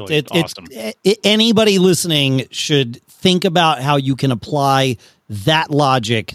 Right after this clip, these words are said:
Speaker 2: to your business. We used to hand out party tickets to people that we wanted to sell ads to, that, and just, like, exactly like you said, we'd call 'em twenty-five times. Nobody would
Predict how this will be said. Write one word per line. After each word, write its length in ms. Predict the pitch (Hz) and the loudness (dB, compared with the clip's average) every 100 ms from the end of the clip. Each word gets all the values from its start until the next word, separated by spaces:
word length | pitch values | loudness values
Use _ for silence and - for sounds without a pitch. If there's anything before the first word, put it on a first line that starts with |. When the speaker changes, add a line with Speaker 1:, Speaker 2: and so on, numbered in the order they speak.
| - | -8
Speaker 2:
to 140 | - | -2
your 260 | 120 113 123 | 0 2 2
business. 400 | 117 110 101 - | 2 0 -4 -6
We 100 | 156 | 0
used 220 | 175 - | 0 0
to 80 | 147 | -2
hand 240 | 156 156 | 0 2
out 180 | 156 151 | 0 0
party 320 | - 160 151 | 0 0 2
tickets 360 | 131 143 135 - | 0 -2 -2 -4
to 100 | 117 | -4
people 180 | 131 123 | -2 -2
that 100 | 120 | -2
we 80 | 123 | -2
wanted 220 | 131 120 | -2 -4
to 60 | 107 | -6
sell 240 | 143 120 | -4 -2
ads 320 | 110 110 104 | 0 -2 -4
to, 260 | - 101 85 - - _ - | -8 -8 -8 -12 -20 _ -2
that, 160 | 143 - | -2 0
and 180 | 165 | -2
just, 300 | 123 185 - | 0 0 0
like, 240 | 226 180 - | 0 -2 -2
exactly 520 | 147 113 165 160 170 | -4 0 0 2 2
like 180 | 143 110 | 2 0
you 80 | 123 | -2
said, 200 | 143 107 | -2 -2
we'd 120 | 113 | -2
call 180 | 143 131 | 0 0
'em 80 | 120 | 0
twenty-five 480 | - 143 131 160 | 0 0 0 -2
times. 320 | - 123 110 101 | -2 -4 -2 -2
Nobody 320 | 113 110 110 | -2 -2 -4
would 200 | 107 | -6